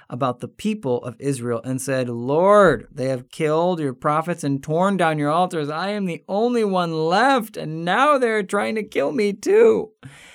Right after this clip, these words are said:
And do you remember God's reply? He said, "No, I have seven thousand others who have never bowed down to Baal." It is the same today.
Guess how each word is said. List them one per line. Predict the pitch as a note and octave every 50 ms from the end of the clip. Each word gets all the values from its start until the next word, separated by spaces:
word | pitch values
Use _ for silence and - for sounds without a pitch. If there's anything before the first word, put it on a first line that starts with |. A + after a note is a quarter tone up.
| - - - - _ _ _ _ -
And | - F3+ E3+ C#3 B2
do | - G3 C4
you | C#4+ D#4+ D#4 B3+
remember | A3 F#3 D3+ C#3+ B2+ C3 C3 C#3 B2+
God's | B2 B2 A#2+ A#2 - A2+
reply? | A2+ - - - - G2+ F#2+ E2+ F#2 F#2+ A2+ D3 E3+ E3+ E3 _ _ _ _ _ _ _ _ _ _ _ _ _ _ _ - - - _
He | - - F#3+ F#3+
said, | - G#3 G3+ D3+ C3+ C3+ C#3 C#3+ C#3 _ _ _ _ _
"No, | - C3 D3 E3+ E3 C3+ G#2+ A#2 C#3 F3 F#3 _ _ _ _ _ _ _ -
I | C#3
have | B2+ B2+ C3+ A#2+ A#2+ A#2 A#2 _ -
seven | - - - - C3+ B2+ C#3 E3 F3+
thousand | F3+ F#3 C#3+ A#2+ A#2 A#2+ A#2+ A#2+ A#2+ - _ -
others | D3 C#3 A#2 A#2 G#2+ A2 A#2+ A#2 - - _ _ _
who | - C#3+ D3 D3+ D3 - -
have | C3+ B2+ B2+ B2 _ -
never | - B2 A#2+ A#2 B2 B2+ C#3 C#3 _ _ _ _ -
bowed | D#3 C#3+ C3+ B2+ A#2+ A#2+ B2 B2+ B2+ B2 - -
down | - C#3+ C3 A#2+ A2+ A2+ A#2 B2 C3+ _ _ _ _
to | - - B2
Baal." | A#2 A#2 A#2+ A#2+ C3 C3 C3+ C3+ B2 G2+ E2 D#2+ - - - _ _ _ _ _ _ _ _ _ _ _ _ _ _ _ _ _ _ _ _ _ _ _ _ _ -
It | G#3+ A3+ B3+ B3 B3+ - -
is | F3 E3 C#3 D3
the | C#3+ C#3
same | - - - - F#3 G3+ A3 B3 B3+ B3+
today. | A3 - G3 F#3 F#3 A3 A3 - - - - _